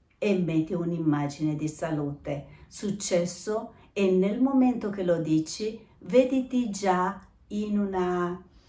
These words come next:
in un'immagine dove hai successo, ok? In quello che vuoi avere successo. Prosperità, vediti ricco e attorniato di ogni cosa. Pace, sentiti la pace nel tuo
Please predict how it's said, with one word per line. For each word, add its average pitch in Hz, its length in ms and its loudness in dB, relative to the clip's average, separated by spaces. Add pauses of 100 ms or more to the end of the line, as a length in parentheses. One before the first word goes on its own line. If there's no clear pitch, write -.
(320)
in 277 200 4
un'immagine 254 840 6
dove 214 280 -4
hai 190 120 -2
successo, - 1000 -12
ok? - 180 -8
In 185 340 0
quello 180 220 0
che 175 100 -2
vuoi 160 220 -2
avere 156 280 -2
successo. 151 800 -8
Prosperità, 180 1080 -2
vediti 180 920 0 (220)
ricco 185 640 -4
e 175 120 -2
attorniato 156 680 -4
di 165 140 -8
ogni 156 300 -2
cosa. - 500 -10 (480)
Pace, 196 880 -2
sentiti 208 680 -6
la 196 120 -2
pace 156 460 -6
nel 160 180 0
tuo 170 220 -6